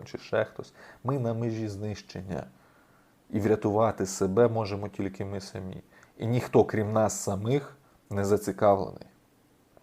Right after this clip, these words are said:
в тому, щоб рятувати українців. Я хочу, щоб ви дуже серйозно поставились до цих слів, дуже серйозно. Право працює тільки там, де є сила.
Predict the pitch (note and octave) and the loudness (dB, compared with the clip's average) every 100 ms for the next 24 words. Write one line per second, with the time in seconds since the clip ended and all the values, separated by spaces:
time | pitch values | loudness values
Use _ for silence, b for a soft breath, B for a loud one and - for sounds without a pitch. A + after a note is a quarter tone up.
0 | _ - - - G#2+ F#2 F#2+ - D#2+ - | _ -20 -20 -2 -2 -2 -6 -12 -10 -12
1 | - - - - - - - - - - | -10 -12 -12 -12 -12 -12 -12 -18 -20 -20
2 | _ B B B - B2+ A#2 A2+ G#2+ A2+ | _ B B B 0 2 2 -2 -2 0
3 | G#2 A2 A#2 G#2+ - G#2+ G2 G2+ G2+ F#2+ | 0 2 2 0 -2 -4 -2 2 2 0
4 | F#2 - F#2 - E2 E2 F2 - - - | -6 -6 -8 -2 0 0 -4 -8 -14 -16
5 | - - - - - G2+ G#2+ F2+ - - | -16 -16 -16 -14 -10 -6 -4 -6 -10 -14
6 | - - - - - B B B - A#2 | -14 -12 -12 -14 -20 B B B 8 10
7 | C3 C3+ F#2 - A#2 A2 G2+ G2 F#2+ - | 12 10 4 0 -2 -2 -2 -4 -6 -4
8 | G2+ G2 F#2+ F2+ F#2 - - - | -4 -4 -4 -4 -6 -6 -8 -8